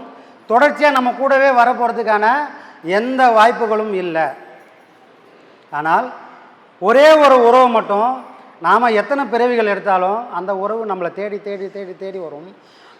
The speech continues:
அந்த உறவு எதுன்னு சொன்னா குருவுக்கும் சீடனுக்குமான அந்த உறவு தான். சீடன் எந்த அளவு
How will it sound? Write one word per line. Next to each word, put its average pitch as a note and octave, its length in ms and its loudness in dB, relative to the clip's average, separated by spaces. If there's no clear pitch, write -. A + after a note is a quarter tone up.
அந்த F#3 340 -2
உறவு A3+ 320 0
எதுன்னு F#3 320 -4
சொன்னா D#3 380 -8
குருவுக்கும் F3+ 500 -8
சீடனுக்குமான D3 720 -10
அந்த D3 160 -4
உறவு D3+ 240 -6
தான். - 420 -10
சீடன் B3+ 340 0
எந்த A#3+ 180 0
அளவு A#3+ 200 4